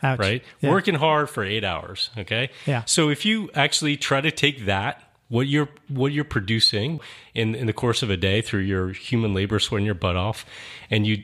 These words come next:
Speaker 2: and you divide that into a barrel of oil, well, that's twenty-eight hundred, over twenty-eight hundred days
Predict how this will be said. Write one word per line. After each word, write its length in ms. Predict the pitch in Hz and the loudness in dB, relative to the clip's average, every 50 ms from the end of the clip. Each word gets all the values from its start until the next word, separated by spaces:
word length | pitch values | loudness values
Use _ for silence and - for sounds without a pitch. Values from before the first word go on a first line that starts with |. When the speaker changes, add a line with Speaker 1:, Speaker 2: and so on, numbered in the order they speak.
| - - | -2 0
Speaker 2:
and 160 | 123 113 107 | 2 2 4
you 80 | 104 95 | 2 2
divide 320 | 101 98 117 123 127 131 | 0 0 2 0 2 2
that 180 | 135 131 123 117 | 2 2 2 2
into 600 | 117 117 104 - - 127 110 104 104 101 104 104 - | 2 0 0 0 0 2 2 2 2 0 -2 -4 -4
a 140 | 107 101 | -4 -4
barrel 340 | 92 90 110 98 104 113 110 | 0 2 2 2 2 0 0
of 80 | 95 85 | -2 -2
oil, 320 | 87 90 95 95 95 - - - - - - _ | -2 -2 0 0 -2 -4 -6 -14 -20 -20 -10 _
well, 80 | - 127 | 0 2
that's 220 | 165 208 196 - - | 2 2 0 -2 -6
twenty-eight 680 | - - - 160 151 156 160 156 139 131 131 127 120 92 | -6 -6 -2 0 0 2 2 0 0 2 2 2 2 2
hundred, 480 | 110 113 113 113 110 110 101 98 90 - - _ _ _ _ 143 | 0 0 0 0 0 0 0 -2 -4 -10 -16 _ _ _ _ 0
over 200 | 147 165 180 175 | 2 2 2 -2
twenty-eight 380 | 170 - - 156 147 139 131 | -2 -2 -2 0 0 0 0
hundred 300 | 113 123 120 95 80 - _ _ _ _ _ | 0 0 -2 -2 -4 -6 _ _ _ _ _
days 640 | - 135 127 113 87 73 71 69 - - - - - | 2 4 4 4 2 0 -4 -6 -6 -6 -6 -8 -10